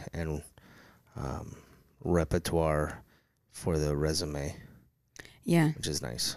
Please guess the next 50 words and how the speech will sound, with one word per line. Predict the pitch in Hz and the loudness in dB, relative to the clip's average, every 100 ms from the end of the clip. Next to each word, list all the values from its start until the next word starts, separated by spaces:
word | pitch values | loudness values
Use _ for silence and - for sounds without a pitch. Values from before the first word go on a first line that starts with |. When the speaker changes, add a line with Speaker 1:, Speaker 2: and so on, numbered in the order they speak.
| - | -4
Speaker 2:
Yeah. | 180 156 160 _ _ _ | 0 2 0 _ _ _
That'd | 190 185 | -4 0
be | 175 | 2
really | 180 180 | 2 0
good. | 180 190 185 - - - - | -4 -6 -8 -10 -12 -8 4
Speaker 1:
So | 156 | 6
that's | 143 | 8
kinda | 151 131 | 10 10
what | 123 | 10
I've | 113 | 10
got | 113 98 | 8 8
going | 107 101 | 6 6
on, | 92 85 | 4 0
like, | 90 104 92 | 0 2 2
immediately. | 87 87 92 95 135 147 147 - - - - | 0 2 4 4 6 6 4 -8 -14 -14 -4
Speaker 2:
Mm-hmm. | 170 | 6
Speaker 1:
Uh, | 107 104 98 | 10 10 10
also, | - 110 110 101 95 92 98 | 8 8 8 8 6 4 2
like | 101 | 4
I | 101 | 6
was | 95 - | 4 4
talking | 98 98 | 2 4
about, | 98 95 87 | 4 4 4
some | - 87 | 2 2
part-time | 104 95 90 92 | 2 2 0 0
job | 98 90 - | 2 2 2
stuff. | 95 90 | 2 2
I | 98 | 2
got | 92 | 2
a | |
couple | - 95 - | 2 0 0
of | 76 | 0
interviews | 85 85 82 - | 0 2 2 0
to | - | 0
do | 85 | -2
some | 78 | -2
part-time | 71 85 80 80 | -2 -2 -2 -4
work | 73 78 - - | -2 -2 -4 -8
in | - 80 | -6 -4
our | 76 | 0
Speaker 2:
Yeah. | 78 254 | 6 8
Speaker 1:
local | 202 | 6
community, | - 85 85 82 78 80 | 2 -2 -2 0 -2 -2
which | 76 - | -2 -2
I'm | 73 73 - | -2 -4 -8
excited | - - 80 73 71 | -6 -2 0 0 -2
about | 71 73 | -2 -4
as | 76 | -4
well. | 80 80 80 - _ - | -4 -6 -8 -16 _ 0
Speaker 2:
Mm-hmm. | 185 175 | 2 4